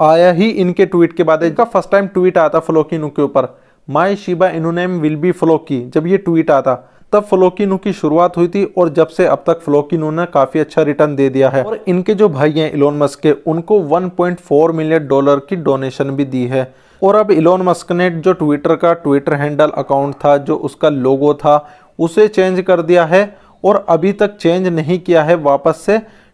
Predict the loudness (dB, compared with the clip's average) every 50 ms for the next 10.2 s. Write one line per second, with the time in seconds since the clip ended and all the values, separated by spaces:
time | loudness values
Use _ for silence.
0 | _ -14 -8 -2 0 0 2 2 4 4 2 2 -2 -2 -2 0 0 0 0 0
1 | -2 -2 0 0 -2 -2 0 2 0 0 0 0 0 -2 0 0 -2 -2 0 2
2 | 2 2 0 -2 -4 -6 -4 -4 -4 -4 -6 -6 -6 -6 -4 -4 -4 -2 -2 -2
3 | -2 0 -2 -2 -2 -4 _ _ _ _ _ _ _ _ -4 -4 -4 -2 -2 -2
4 | -2 0 0 2 2 2 2 0 -2 -2 -2 -4 -6 -2 0 0 0 0 0 0
5 | 0 2 0 -2 -2 0 0 0 0 -2 0 0 2 2 2 2 2 2 2 2
6 | 2 2 0 0 0 -2 -4 -2 0 2 2 2 2 2 0 0 0 -4 -2 -2
7 | -4 -2 0 0 0 0 -2 -6 -6 -6 -2 -2 0 0 0 -2 -6 -14 -20 _
8 | _ _ _ _ _ -8 -2 0 0 0 0 -4 -4 -2 -2 -2 -2 0 -2 -2
9 | 0 0 -2 0 0 0 2 2 2 2 2 2 2 0 0 0 0 0 0 -2
10 | -4 -2 -4 -6